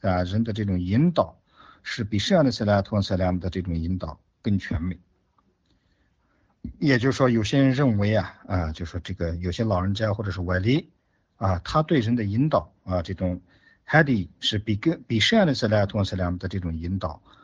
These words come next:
还要完善完美，啊，他有，他这样去诚信。أو أن حكم غيره أحسن من حكمه，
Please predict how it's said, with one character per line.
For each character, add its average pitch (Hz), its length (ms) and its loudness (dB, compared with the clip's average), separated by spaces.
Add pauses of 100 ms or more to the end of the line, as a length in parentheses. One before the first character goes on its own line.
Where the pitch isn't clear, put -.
(140)
还 - 160 -2
要 123 140 4
完 104 280 2
善 113 380 2
完 87 160 2
美， 113 240 2 (160)
啊， - 160 -6
他 - 160 -4
有， 87 100 -2 (180)
他 - 260 -4
这 254 100 4
样 190 180 6
去 - 200 -8
诚 85 200 -8
信。 - 200 -8 (760)
أو 147 240 4
أن 156 300 6
حكم - 440 2
غيره 131 440 0
أحسن 139 360 0
من 104 140 2
حكمه， 87 420 -4